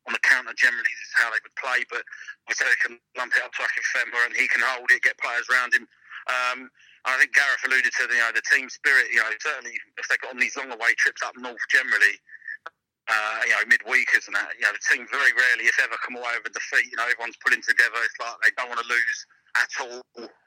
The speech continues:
at any cost away from home. Um, and, uh, to be honest, their away form last season was better than their, their home form, as it, as it more often than not is over the course of a campaign. So they're a funny side in that respect, but, um, you know,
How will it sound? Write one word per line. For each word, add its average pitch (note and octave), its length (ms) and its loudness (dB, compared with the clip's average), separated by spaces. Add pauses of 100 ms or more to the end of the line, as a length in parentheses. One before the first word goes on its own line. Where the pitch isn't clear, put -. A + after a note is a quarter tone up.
(440)
at B2+ 80 2
any B2 160 -2
cost C3+ 320 -4
away B2 240 -2
from A2+ 160 -14
home. B2 280 0 (380)
Um, A#2 460 0 (420)
and, B2 80 0
uh, G#2+ 280 -6 (200)
to B2 60 -6
be C#3+ 100 -2
honest, C3+ 160 0
their C3 160 0
away D3 320 -2
form C3 260 -8
last C#3+ 380 -6
season C3 240 2
was B2+ 160 -10
better C#3 160 -2
than C3 180 -2
their, C3 200 2 (400)
their B2+ 100 2
home D3 240 0
form, A#2 220 -8 (100)
as C3+ 160 0
it, A#2+ 80 2
as B2 160 2
it - 120 4 (1000)
more E3+ 320 -6
often D3 240 -8
than D3+ 80 -4
not D3+ 160 -2
is D#3+ 160 6
over C3 220 -2
the A#2 100 -6
course - 240 -8
of A2 80 -10
a A#2 80 -4
campaign. A#2 480 0
So - 200 -6 (440)
they're D#3 160 -2
a - 80 -4
funny G3 160 -4
side F3 320 -6
in - 20 -4
that B2 140 0
respect, C3+ 400 -4
but, C#3 160 -6 (400)
um, C#3 640 -2 (560)
you C3+ 80 4
know, A#2 160 2